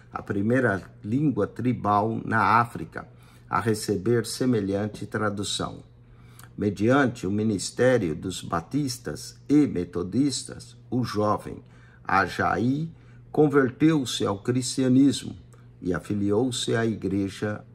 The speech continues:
anglicana. Assim como outros jovens cristãos africanos, estava ansioso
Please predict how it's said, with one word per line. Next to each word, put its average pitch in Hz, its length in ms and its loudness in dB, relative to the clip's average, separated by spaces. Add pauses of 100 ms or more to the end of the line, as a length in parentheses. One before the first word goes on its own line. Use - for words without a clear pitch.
anglicana. 110 960 0 (600)
Assim 185 360 2
como 123 240 2
outros 120 460 2
jovens 85 460 -4
cristãos 113 760 -2
africanos, 98 800 -4
estava 107 400 -4
ansioso 147 840 0